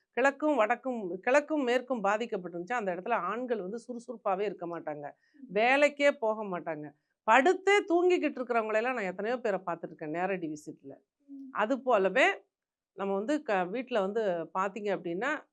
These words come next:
Speaker 1: பொருட்கள்லாம், பாத்திரம்லாம் கழுவாம அப்படியே கிச்சன்ல போட்டு வச்சிட்டு வந்து மைண்டே வேலை செய்யாது. எல்லாமே நெகட்டிவ் தாட்ஸ்,
Speaker 2: ம்.
Speaker 1: நெகட்டிவான வேலைகளை தான் செஞ்சிட்டு இருப்பாங்க. அதே மாதிரி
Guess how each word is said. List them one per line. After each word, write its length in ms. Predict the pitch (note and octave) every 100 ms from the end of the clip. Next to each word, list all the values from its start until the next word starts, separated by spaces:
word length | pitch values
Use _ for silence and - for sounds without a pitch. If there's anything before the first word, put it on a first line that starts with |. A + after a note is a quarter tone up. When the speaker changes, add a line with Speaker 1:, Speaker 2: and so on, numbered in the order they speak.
| _ -
Speaker 1:
பொருட்கள்லாம், 540 | C4+ C4+ - A#3+ C4 C4
பாத்திரம்லாம் 540 | A#3+ C#4 C#4+ C4 C#4
கழுவாம 320 | G#3+ A3+ A3+ A#3
அப்படியே 380 | F#3+ F#3+ A3
கிச்சன்ல 420 | A#3 G3 G#3 G3 F3+
போட்டு 280 | F3+ F3
வச்சிட்டு 300 | D#3+ D#3 C#3
வந்து 260 | - C#4 F#4 D4 C#4
மைண்டே 280 | F#4 G4 G4
வேலை 340 | D#4 E4 G4
செய்யாது. 420 | F4 D#4+ C4+ A#3
எல்லாமே 400 | A#3+ D4 E4+ F4
நெகட்டிவ் 440 | D#4 C#4 D4 F4 E4 D4
தாட்ஸ், 320 | B3+ - G3+
Speaker 2:
ம். 420 | F#3+ - C#4 C4+
Speaker 1:
நெகட்டிவான 680 | B3 C#4+ E4+ F#4 E4+ E4+ F4
வேலைகளை 480 | C#4 C4+ C#4 C4 B3+
தான் 160 | C#4 C4+
செஞ்சிட்டு 340 | A#3+ A3+ G3
இருப்பாங்க. 260 | F#3 F3+ E3+
அதே 240 | F3+ A#3
மாதிரி 220 | B3+ B3+